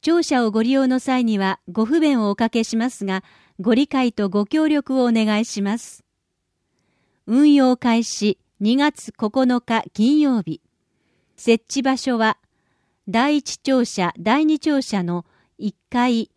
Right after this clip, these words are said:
二階、エレベーターバンク前。議会棟の一階、エレベーターバンク前。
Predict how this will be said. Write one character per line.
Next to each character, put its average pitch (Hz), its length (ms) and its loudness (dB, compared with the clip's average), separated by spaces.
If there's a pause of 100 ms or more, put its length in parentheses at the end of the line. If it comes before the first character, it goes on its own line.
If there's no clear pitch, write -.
(120)
二 214 160 0
階、 233 460 0 (140)
エ 220 100 -2
レ 285 160 2
ベ 277 160 2
ー - 40 -2
タ 254 180 0
ー - 20 0
バ 240 160 0
ン 226 80 -2
ク 180 160 -4
前。 185 360 -2 (720)
議 208 180 -2
会 285 260 0
棟 262 260 0
の 233 220 0 (220)
一 214 180 -2 (120)
階、 247 400 0 (200)
エ 220 120 -2
レ 294 140 4
ベ 285 200 2
ー 277 40 -2
タ 262 200 0
ー - 20 0
バ 254 160 0
ン 226 80 -4
ク 180 180 -4
前。 180 320 -2